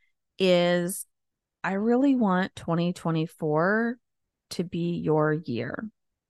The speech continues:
to be the year that you are able to move forward, to be the year that you're able to get your feet underneath you,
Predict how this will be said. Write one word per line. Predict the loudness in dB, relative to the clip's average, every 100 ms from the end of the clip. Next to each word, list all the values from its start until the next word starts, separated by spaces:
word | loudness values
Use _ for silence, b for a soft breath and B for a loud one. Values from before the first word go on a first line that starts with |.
| _
to | -2
be | 0 2 2
the | 4 2
year | 2 0 0 2 2 2 0 -2 _ _ _ _ -2
that | -2 0
you | 2 4
are | 2
able | 2 0
to | -2 0
move | 0 0
forward, | -2 -2 0 2 2 0 -4 _ _ _ _ _ _ _
to | -2
be | 4 4
the | 4
year | 0 0 2 4 6 6 4 2
that | -2 2 4 4 2 0
you're | -2
able | 0 -2
to | -2 -4
get | -4
your | -2 -2
feet | -2 -2
underneath | -2 0 0 0 -2
you, | 0 0